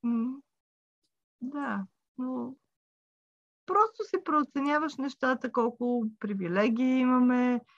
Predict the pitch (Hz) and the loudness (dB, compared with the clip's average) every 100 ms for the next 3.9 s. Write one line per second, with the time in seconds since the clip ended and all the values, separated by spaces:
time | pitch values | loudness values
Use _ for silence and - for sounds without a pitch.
0 | _ _ 214 240 262 226 - 247 226 220 | _ _ 0 2 0 -2 -2 0 0 -2
1 | - 233 247 - 226 202 196 185 170 165 | 2 2 2 0 2 2 2 0 0 2
2 | 196 226 240 254 247 240 233 226 226 247 | 4 4 4 2 2 2 2 2 2 2
3 | 226 233 220 220 208 - 233 226 220 | -2 -4 -2 -4 -4 0 4 4 2